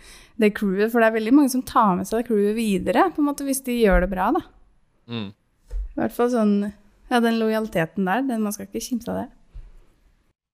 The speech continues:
Speaker 2: Hva er det kuleste, eller morsomste, eller det feteste prosjektet du har vært en del av?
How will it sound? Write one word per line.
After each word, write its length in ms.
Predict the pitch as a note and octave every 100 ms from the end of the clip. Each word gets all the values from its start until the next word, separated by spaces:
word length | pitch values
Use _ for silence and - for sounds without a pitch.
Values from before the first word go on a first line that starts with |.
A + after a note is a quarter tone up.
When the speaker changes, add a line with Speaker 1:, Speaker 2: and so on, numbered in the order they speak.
| - -
Speaker 2:
Hva 140 | D3 D3
er 80 | C3
det 60 | -
kuleste, 640 | - C#3 D#3+ A2 - - F2 F2 A#2 - G#2+
eller 160 | G#2+
morsomste, 640 | G#2+ B2+ - A2+ G2 - F2+
eller 160 | F2+
det 80 | F#2
feteste 680 | - A2+ A#2+ F#2 - - D#2+ D#2 D2+ D#2+ E2+ -
prosjektet 420 | A2 - - E2+
du 80 | E2+
har 140 | F#2
vært 240 | - - F2+
en 160 | F#2
del 240 | G#2 G2+
av? 80 | F#2